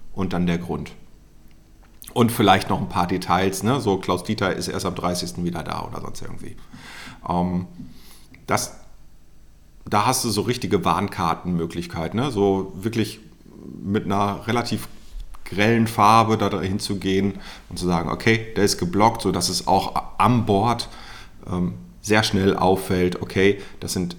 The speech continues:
Tickets, die liegen da, die müssen warten und gleichzeitig können wir über diese Tickets beim Daily kurz gucken, ist denn der dreißigste schon erreicht?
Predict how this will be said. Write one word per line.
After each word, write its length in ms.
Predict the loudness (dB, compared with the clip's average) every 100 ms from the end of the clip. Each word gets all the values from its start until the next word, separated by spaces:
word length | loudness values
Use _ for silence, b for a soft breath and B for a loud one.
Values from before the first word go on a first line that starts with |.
| -6
Tickets, 380 | -4 -2 -4 -2
die 100 | 0
liegen 300 | 0 0 0
da, 160 | 0
die 140 | 0 2
müssen 340 | 2 0 -2
warten 500 | 0 0 0 -2 -2 -6 -20 -20 -6
und 160 | -4 -2
gleichzeitig 680 | 0 0 0 -2 -2 -2 -6 B B B
können 300 | 0 2 4
wir 140 | 2
über 280 | 2 0 0
diese 240 | 2 0 -2
Tickets 360 | -2 -2 -2
beim 240 | 0 0 2
Daily 300 | 2 2 0
kurz 320 | 0 -2 0
gucken, 420 | -2 2 0 0
ist 160 | -4 -2
denn 100 | 0
der 120 | 0
dreißigste 500 | 0 2 0 -2 -6
schon 220 | -8 -6 -4
erreicht? 420 | 0 0 0